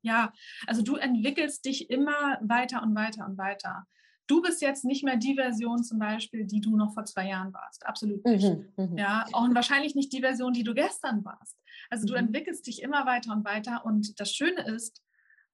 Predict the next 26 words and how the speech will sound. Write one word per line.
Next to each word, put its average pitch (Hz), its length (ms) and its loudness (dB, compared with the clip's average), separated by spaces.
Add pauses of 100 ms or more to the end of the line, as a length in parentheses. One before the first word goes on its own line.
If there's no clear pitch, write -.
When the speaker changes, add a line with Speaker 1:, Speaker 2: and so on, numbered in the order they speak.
Speaker 1:
und, 214 440 4
ähm, 196 460 -4
das 262 220 0
muss 285 140 0
erstmal 247 240 0
so 220 80 0
ein - 40 2
bisschen 208 300 -4
sacken, 208 340 -6 (140)
<laughs> 233 200 0
dass 226 260 0
du 220 220 0
wirklich 240 480 -4 (520)
immer 269 220 4
entscheiden 262 360 0
kannst, 226 200 -2
welche 226 200 -4
Version 208 300 2
du 208 60 2
sein 208 240 0
möchtest. 185 500 -10
Du 208 60 -8
kannst 233 440 -2
in 208 120 2
jedem 240 420 0
Moment 226 640 2